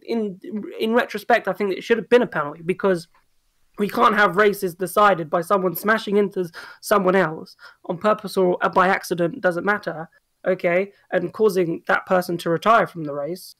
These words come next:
effectively, okay, and then that person wins the race. That's not right.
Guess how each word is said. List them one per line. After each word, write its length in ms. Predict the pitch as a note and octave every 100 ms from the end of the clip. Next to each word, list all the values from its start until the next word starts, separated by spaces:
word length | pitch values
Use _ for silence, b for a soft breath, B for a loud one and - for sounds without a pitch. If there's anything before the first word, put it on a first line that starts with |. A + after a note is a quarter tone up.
| _
effectively, 1000 | E3+ E3 - F#3+ F#3+ - D#3 D3 E3+ G3+ _ _ _ _ E3+
okay, 400 | E3 E3+ E3 -
and 140 | E3+
then 240 | E3+ D#3 - -
that 160 | F#3 -
person 300 | F3+ E3 E3
wins 160 | E3 F3+
the 60 |
race. 140 | E3+ C#3
That's 160 | D#3+
not 160 | F3+ E3+
right. 240 | F#3 D3+